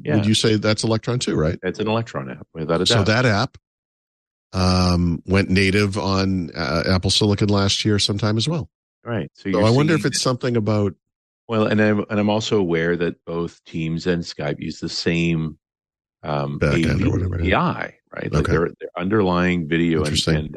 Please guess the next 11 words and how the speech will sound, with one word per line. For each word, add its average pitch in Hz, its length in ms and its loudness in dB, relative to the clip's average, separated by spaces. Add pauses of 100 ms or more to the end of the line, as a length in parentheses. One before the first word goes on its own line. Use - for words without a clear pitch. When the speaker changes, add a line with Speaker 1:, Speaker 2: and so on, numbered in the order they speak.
Speaker 1:
audio - 480 -6
control - 420 -6
is - 180 -10
a, - 120 -8 (100)
is - 140 -14
the - 80 -12
same 71 300 -6
chunk 69 240 -6
of - 100 -20
code. - 460 -4 (300)
Speaker 2:
Hmm. 90 100 0